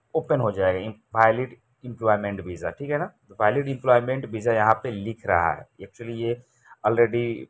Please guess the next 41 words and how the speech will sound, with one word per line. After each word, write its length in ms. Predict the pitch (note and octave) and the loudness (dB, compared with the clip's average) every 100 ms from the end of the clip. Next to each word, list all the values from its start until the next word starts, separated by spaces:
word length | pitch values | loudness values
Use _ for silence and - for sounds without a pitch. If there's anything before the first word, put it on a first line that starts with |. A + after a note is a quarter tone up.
| _ G2+ | _ -8
बहुत 260 | C3 - B2 | -6 -4 -4
पहले 280 | G2+ C3 D3 | -2 -2 2
का 160 | C3+ | 2
मेरे 220 | B2+ A#2+ A#2+ | 2 0 0
पास 220 | A2+ - | -2 -2
पासपोर्ट 360 | A2+ - A2+ - | -4 -4 -8 -6
नंबर 300 | G#2 G2 F#2+ | -8 -2 -2
था, 120 | F#2+ G#2+ | -2 -4
उससे 260 | G2 - | -4 -6
मैंने 220 | A#2 A2 G#2 | -8 -8 -10
चेक 240 | G#2 F#2+ _ - | -10 -12 _ -6
किया। 160 | C#3 | -2
अगर 440 | - A2+ G2+ G2+ D#2+ _ F2+ A#2+ | 0 0 2 0 -2 _ -10 -4
जल्दी 360 | A#2 B2+ E3 | -4 -2 4
आजकल 480 | G#2+ A#2 C3 - C3+ | 8 10 8 4 -2
में 140 | B2+ B2 | -2 -6
निकला 280 | A#2+ B2+ | -2 4
होगा 180 | A#2+ A#2+ | 6 6
वीज़ा, 400 | G#2 G#2 G2 A2 G#2+ - _ _ | 4 -2 0 2 2 -2 _ _
एक 220 | G#2 A2 - _ A2+ | -6 -6 -8 _ -4
पन्द्रह 240 | A2 G#2+ | -2 -4
बीस 140 | A2+ | -8
दिन 140 | G#2+ G#2+ | -10 -4
पहले 260 | A2 A#2+ | 0 2
निकला 260 | B2 G#2 A2+ | 2 2 4
होगा 360 | G#2 F#2+ G2+ A#2+ - | 4 2 0 0 -2
तो 160 | C#3 C#3+ | 0 6
यहाँ 220 | C3 C3+ | 8 8
पे 140 | C#3 | 4
कुछ 200 | C#3 C#3 - | -4 -8 0
और 220 | C3 D3+ | 4 4
शो 160 | C#3+ C3+ | 4 -2
करेगा, 360 | A#2+ A2 G#2+ E3 | 2 2 4 2
लेकिन 360 | D3 D#3 - - | 0 -4 -6 0
already 280 | C3 C#3+ C#3+ | 0 0 2
ये 100 | C3+ | 4
बंदा 340 | A#2+ A2+ C3 | 4 4 2
बहरीन 340 | A#2+ G#2+ A2+ A2+ | 4 4 2 -4
में 140 | G#2 | -4
रहता 320 | F#2+ F#2+ C#3 | -4 0 4
है 180 | B2 | 4